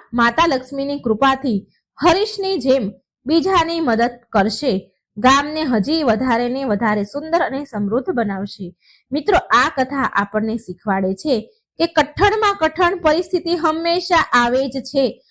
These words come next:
પણ જો આપણે સાચા દિલથી ભગવાન પર વિશ્વાસ કરીએ, તો બીજાની મદદ કરીએ,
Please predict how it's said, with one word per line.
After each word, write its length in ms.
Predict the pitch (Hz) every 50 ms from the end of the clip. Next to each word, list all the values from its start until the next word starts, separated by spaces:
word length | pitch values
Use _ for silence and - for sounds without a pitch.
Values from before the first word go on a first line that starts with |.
| _ _ _ _
પણ 200 | - 269 269 254
જો 120 | 220 302
આપણે 500 | 311 359 - - - 262 254 269 285 294
સાચા 500 | 320 - - 233 208 214 - 381 415 403
દિલથી 360 | 370 339 339 349 403 381 330 247
ભગવાન 420 | 262 240 226 247 277 277 285 302
પર 160 | 285 320 320
વિશ્વાસ 500 | 247 240 254 247 - 269 269 277 - - -
કરીએ, 400 | - 226 226 294 370 370 285 269 - - _ _ _ _ _ _ -
તો 360 | 403 427 427 415 427 453 - - _ _ _ _ _ -
બીજાની 460 | 254 311 294 233 381 427 381 370 381
મદદ 320 | 392 320 285 262 269 311 311 311 - -
કરીએ, 380 | 294 311 359 415 415 320 320